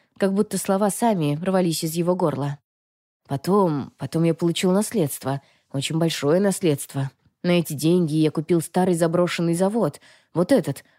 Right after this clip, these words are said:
и собрал здесь коллекцию аттракционов. Но главной моей мечтой была та самая золотая карусель.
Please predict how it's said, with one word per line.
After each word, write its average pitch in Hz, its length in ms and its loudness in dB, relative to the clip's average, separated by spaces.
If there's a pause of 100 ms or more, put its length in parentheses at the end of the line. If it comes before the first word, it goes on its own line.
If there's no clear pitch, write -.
(140)
и - 80 -14
собрал 160 360 0
здесь 175 220 -2
коллекцию 147 600 -2
аттракционов. 165 840 -2 (420)
Но 143 140 -2
главной 165 420 2
моей 160 200 4
мечтой 170 440 2
была 170 260 2
та 175 180 -2
самая 180 440 0
золотая 165 540 0
карусель. 175 640 -2